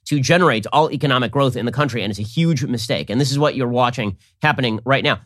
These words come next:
But the Democrats are on tilt at this point. The Democrats are just like, "Well, we're gonna throw money at this problem,"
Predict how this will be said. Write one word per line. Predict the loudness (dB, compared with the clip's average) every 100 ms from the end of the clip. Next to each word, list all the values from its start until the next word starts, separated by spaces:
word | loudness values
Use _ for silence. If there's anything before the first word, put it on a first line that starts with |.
| -2
But | 2
the | 4
Democrats | 4 2 0 -2 -8 _
are | 2
on | 4 4
tilt | 2 2
at | -2
this | -8
point. | -8 -8 -4
The | 0
Democrats | 2 2 0
are | 0
just | -2 0
like, | -2
"Well, | 0 0
we're | 2
gonna | 2 0
throw | 2 4
money | 4 2
at | 0
this | -4
problem," | 0 2 2 -2